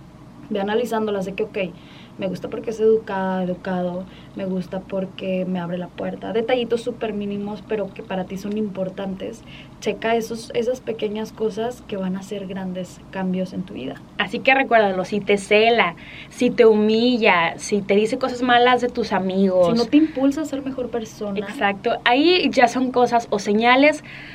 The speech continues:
Speaker 2: de que en realidad podrías estar con una persona mejor para ti.
Speaker 1: De hecho, porque mereces mucho, porque eres mucho,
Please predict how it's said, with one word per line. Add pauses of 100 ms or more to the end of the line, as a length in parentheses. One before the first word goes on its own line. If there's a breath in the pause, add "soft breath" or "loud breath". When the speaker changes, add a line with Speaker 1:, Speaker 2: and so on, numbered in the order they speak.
(100)
Speaker 2:
de
que
en
realidad (180)
podrías
estar
con
una
persona
mejor
para
ti. (180)
Speaker 1:
De
hecho, (180)
porque
mereces
mucho, (240)
porque
eres
mucho,